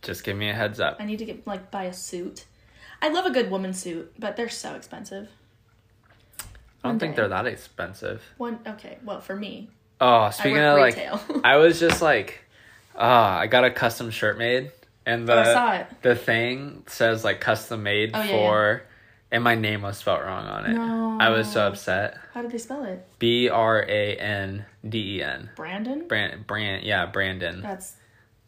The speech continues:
Speaker 2: that's sad.
Speaker 1: I get called Brandon so much, I might just change my
Speaker 2: See,
Speaker 1: name
Speaker 2: and I have a
Speaker 1: to
Speaker 2: coworker.
Speaker 1: Brandon.
Speaker 2: No. Ew, no.
Speaker 1: <laughs>
Speaker 2: Not that the name Brandon is ew,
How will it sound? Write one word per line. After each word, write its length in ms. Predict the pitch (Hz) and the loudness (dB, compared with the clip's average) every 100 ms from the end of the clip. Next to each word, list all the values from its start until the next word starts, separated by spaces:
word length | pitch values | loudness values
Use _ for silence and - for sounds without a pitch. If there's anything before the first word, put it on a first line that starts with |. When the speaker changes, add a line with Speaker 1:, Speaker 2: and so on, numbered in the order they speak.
| _ | _
Speaker 2:
that's 280 | - 190 - | -14 -12 -12
sad. 320 | - 139 - - - | -16 -16 -18 -20 -2
Speaker 1:
I 100 | 120 | 2
get 180 | 147 143 | 2 2
called 240 | 170 139 | 2 2
Brandon 360 | 110 104 110 113 | 0 0 -2 -6
so 200 | - 101 | -6 -6
much, 300 | 90 92 - | -4 -6 -6
I 40 | |
might 200 | 90 90 95 | -6 -8 -6
just 320 | 98 - - | -10 -10 -12
change 320 | - 92 - | -10 -10 -10
my 80 | - | -6
Speaker 2:
See, 80 | 262 | -4
Speaker 1:
name 20 | |
Speaker 2:
and 80 | 233 | -2
I 60 | 220 | -2
have 80 | |
a 40 | 240 | -2
Speaker 1:
to 60 | - | -4
Speaker 2:
coworker. 240 | 220 214 | -4 -2
Speaker 1:
Brandon. 520 | 107 92 90 80 220 | -2 -4 -4 -6 -6
Speaker 2:
No. 420 | 202 226 294 233 165 180 - - _ - | -6 -6 -6 -8 -10 -16 -20 -20 _ -10
Ew, 500 | 277 285 185 180 190 | -6 -4 -6 -8 -10
no. 420 | 208 208 185 - - | -10 -8 -10 -12 -6
Speaker 1:
<laughs> 60 | - - - - - - _ | -2 -2 -2 -6 -18 -20 _
Speaker 2:
Not 200 | 226 254 | 2 2
that 120 | 320 302 | 2 -2
the 60 | |
name 280 | 262 226 214 | 0 0 0
Brandon 340 | 208 208 202 | 2 0 0
is 180 | 185 - | -4 -4
ew, 220 | - 220 | 0 4